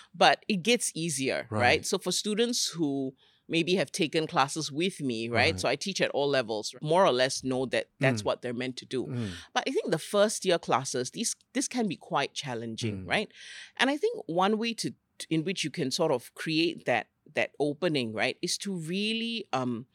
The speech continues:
Speaker 1: I think, give students time,
Speaker 2: Right.
Speaker 1: right? So in other words, if you're, if you're having a tutorial discussion, you actually need to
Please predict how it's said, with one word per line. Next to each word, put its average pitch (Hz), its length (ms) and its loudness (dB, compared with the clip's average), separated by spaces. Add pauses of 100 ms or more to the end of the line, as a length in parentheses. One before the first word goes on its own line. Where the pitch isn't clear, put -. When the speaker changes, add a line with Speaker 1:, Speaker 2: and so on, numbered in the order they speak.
(480)
Speaker 1:
I 180 80 2
think, 202 260 -2 (140)
give 175 460 -2 (500)
students 151 680 -2 (120)
time, 107 420 -6 (300)
Speaker 2:
Right. 117 80 0
Speaker 1:
right? 165 240 2 (280)
So 233 320 0 (380)
in 196 100 4
other 240 200 2
words, 151 420 2
if 165 120 -6
you're, 143 260 6 (140)
if 147 140 -2
you're 131 260 2 (300)
having 175 240 0
a 160 40 0
tutorial 143 420 0
discussion, 123 640 -4
you 196 180 -6
actually - 380 -2
need 196 180 0
to 127 260 -4